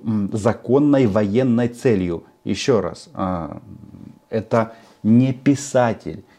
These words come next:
не журналист и даже не пропагандист. Это убийца. Хотя получилось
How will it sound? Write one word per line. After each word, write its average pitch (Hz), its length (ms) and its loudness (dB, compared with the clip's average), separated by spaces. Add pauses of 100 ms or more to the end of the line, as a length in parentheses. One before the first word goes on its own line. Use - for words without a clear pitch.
не 120 240 4
журналист 127 760 0 (120)
и 127 100 2
даже 104 640 0
не 98 240 -2
пропагандист. 87 800 -6 (180)
Это 254 200 -4
убийца. 294 720 0 (300)
Хотя 107 240 -6
получилось 127 680 -2